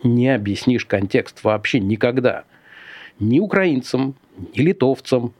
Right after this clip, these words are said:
ни американцам, никому. Вот это вот все вот, э, про создание элемента нестабильности и прочее не объяснишь, потому что одно дело, когда там речь идет о коррупции, там, внутри страны, как это там, в, в, значит,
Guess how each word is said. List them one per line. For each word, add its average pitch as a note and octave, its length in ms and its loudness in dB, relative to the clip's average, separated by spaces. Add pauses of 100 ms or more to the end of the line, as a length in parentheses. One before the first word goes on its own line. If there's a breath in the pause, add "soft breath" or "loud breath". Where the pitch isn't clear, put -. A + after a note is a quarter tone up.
(140)
ни G2+ 80 -2
американцам, B2+ 840 0
никому. B2 600 0
Вот B2 240 2
это C3+ 160 4
вот A#2 180 2
все B2+ 280 2
вот, G#2 300 -2
э, G2 260 2
про B2 200 2
создание A#2+ 500 2
элемента G#2+ 380 0
нестабильности G#2+ 760 0
и G2+ 40 -4
прочее F#3+ 440 -2 (760 loud breath)
не G2 200 2
объяснишь, D#3 560 2
потому A2+ 320 2
что - 260 0 (540 loud breath)
одно A2+ 420 2
дело, D3+ 360 2
когда A2+ 440 2
там A2 200 2
речь C#3+ 260 2
идет G2+ 260 0
о G#2 60 2
коррупции, B2+ 800 2
там, G#2 220 2
внутри A2 460 2
страны, B2 500 2
как A#2+ 160 2
это G#2+ 200 -2
там, G2 360 0
в, F#2+ 480 -2
в, G2 360 2
значит, G2 580 -2